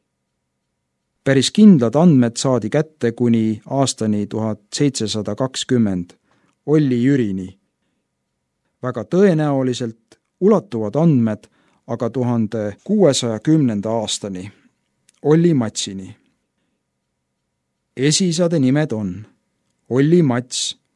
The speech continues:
tuhat kuussada kümme, Olli Mikk,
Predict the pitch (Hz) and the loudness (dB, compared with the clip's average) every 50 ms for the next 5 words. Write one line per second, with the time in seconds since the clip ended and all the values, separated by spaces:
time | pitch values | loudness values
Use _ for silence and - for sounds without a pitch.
0 | _ _ _ _ _ - 117 113 110 - - - 120 117 120 - - 143 139 156 | _ _ _ _ _ -4 -2 -2 -2 -2 -2 -2 -2 -2 -2 -2 -4 -2 -2 -2
1 | 143 - 120 110 95 90 92 - - - _ _ _ _ _ _ _ _ _ _ | 0 0 0 0 0 -2 -4 -6 -12 -18 _ _ _ _ _ _ _ _ _ _
2 | - - 117 120 120 113 104 104 110 131 160 - - _ _ - - | -6 0 2 4 4 4 2 4 4 4 4 4 0 _ _ -20 -20